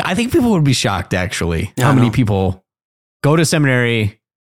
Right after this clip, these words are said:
Speaker 1: not, not, not with some of those things. Yeah,
Speaker 2: I
Speaker 1: the
Speaker 2: bought
Speaker 1: Lord knew what he was doing.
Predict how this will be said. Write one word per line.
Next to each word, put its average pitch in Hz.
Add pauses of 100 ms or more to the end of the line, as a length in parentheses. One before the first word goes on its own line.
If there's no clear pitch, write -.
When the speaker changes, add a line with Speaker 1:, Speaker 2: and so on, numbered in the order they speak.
(160)
Speaker 1:
not, 123
not, 120
not 123
with 110
some 110
of 98
those 92
things. 92 (1000)
Yeah, 113
Speaker 2:
I -
Speaker 1:
the 107
Speaker 2:
bought 113
Speaker 1:
Lord 147
knew 120
what 113
he 110
was 104
doing. 104